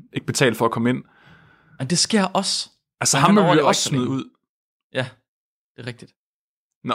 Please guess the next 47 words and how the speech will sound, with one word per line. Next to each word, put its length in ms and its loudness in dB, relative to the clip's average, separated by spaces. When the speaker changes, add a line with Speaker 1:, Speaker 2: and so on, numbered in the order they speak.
Speaker 1:
men, 180 0
men 120 2
i 100 4
hvert 180 6
fald, 140 2
der 60 4
er 100 4
tre 440 0
et 60 -2
halvt 420 -2
tusind 680 -4
arter, 400 2
kendte 220 2
arter, 360 -2
af 100 2
myg, 200 4
der 60 4
er, 200 4
altså, 220 0
lever 260 4
i 60 4
dag. 300 0
Speaker 2:
Mhm. 240 -8
Speaker 1:
Og 340 6
nogle 180 2
få 280 4
hundrede 360 2
af 80 0
de 60 -2
her 120 0
arter, 300 2
de 140 -4
bider 220 2
altså 200 -2
mennesker. 460 -10
Der 80 4
er 60 4
Speaker 2:
Okay. 120 4
Speaker 1:
nogle, 180 0
nogle 220 2
myg, 240 0
de 80 0
er 40 0
specialiseret 640 2
i 20 2
kun 320 0
i 100 -8